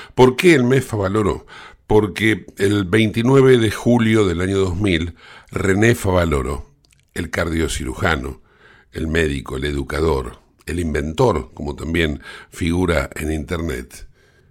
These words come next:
se suicidaba, dejando atrás todas las penas que él estaba sufriendo desde hacía tiempo, pero también dejando hacia adelante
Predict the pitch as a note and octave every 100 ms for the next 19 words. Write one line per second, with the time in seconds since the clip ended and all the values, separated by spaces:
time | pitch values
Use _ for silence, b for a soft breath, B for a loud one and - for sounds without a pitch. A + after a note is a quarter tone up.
0 | _ - G#2+ F#2+ G#2 - G#2 A#2 G2 E2
1 | D#2 - F#2 - B2+ B2 A2+ G#2+ A2+ C3
2 | - - _ - C3+ C3+ G2+ - - A#2+
3 | A2 A2+ G#2 - - - F#2+ F#2+ - G2+
4 | F#2+ F2+ D#2 D2 b b b _ - G#2+
5 | - C#3 F3+ E2 C#2 C#2+ - - D2+ D2
6 | C#2 - D#2+ D#2 C2+ C2 B1 A#1+ C#2 C2+
7 | - B B - A#2 C3 D3 E3 C#3 B2+
8 | - D#3+ D#3+ C#3+ A#2 - G2+ F2+ F2+ D2
9 | C2+ - D2